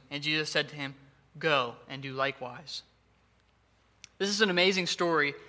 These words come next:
and one of great radical obedience to John's command in our text. We must go and do likewise, for we have been shown great love. Let us consider what we are saying if we don't give to those in need.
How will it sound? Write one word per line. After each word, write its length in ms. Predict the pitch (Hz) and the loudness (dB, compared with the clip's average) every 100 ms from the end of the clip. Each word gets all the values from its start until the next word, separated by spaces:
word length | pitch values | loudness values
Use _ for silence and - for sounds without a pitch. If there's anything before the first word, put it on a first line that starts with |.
| - - | -20 -2
and 140 | 160 | 2
one 160 | 170 170 | 4 4
of 280 | 156 143 151 | 4 0 0
great 300 | 165 170 170 147 | 6 6 6 6
radical 520 | 151 165 165 170 151 | 8 8 6 0 0
obedience 640 | 151 147 160 147 131 - | -2 -2 -2 -2 -4 -8
to 120 | - 160 | -8 0
John's 340 | 151 147 151 | 2 2 0
command 360 | - 151 143 139 | -6 -2 -2 -2
in 120 | 139 | 0
our 120 | 139 | 0
text. 440 | - 151 131 - - _ _ _ _ _ _ _ | 0 -4 -4 -12 -18 _ _ _ _ _ _ _
We 100 | 170 | -2
must 260 | 175 170 160 | 4 4 4
go 340 | 170 175 175 | 8 10 8
and 140 | 165 160 | 4 -2
do 120 | 160 | 0
likewise, 680 | 147 160 156 139 131 131 - - _ | 6 4 4 2 2 -2 -10 -16 _
for 100 | 156 | 2
we 120 | 165 | 4
have 100 | 160 | 4
been 100 | 156 | 0
shown 440 | - 147 143 139 | 0 0 0 -4
great 280 | 139 139 139 | 0 0 0
love. 280 | 139 123 123 - _ _ _ _ _ _ _ _ _ _ _ | -4 -4 -6 -12 _ _ _ _ _ _ _ _ _ _ _
Let 100 | 170 | 6
us 80 | 190 | 8
consider 360 | 202 185 196 180 | 4 2 4 4
what 140 | 170 | 2
we 120 | 170 | 4
are 80 | 160 | 4
saying 340 | 156 175 165 | 6 4 4
if 140 | 160 160 | 0 -4
we 80 | 175 | -2
don't 460 | 151 180 190 160 | 4 4 2 -2
give 160 | 156 151 | -2 -2
to 80 | 151 | -2
those 220 | 139 135 | -2 -4
in 100 | 131 | -8
need. 200 | 123 123 | -10 -16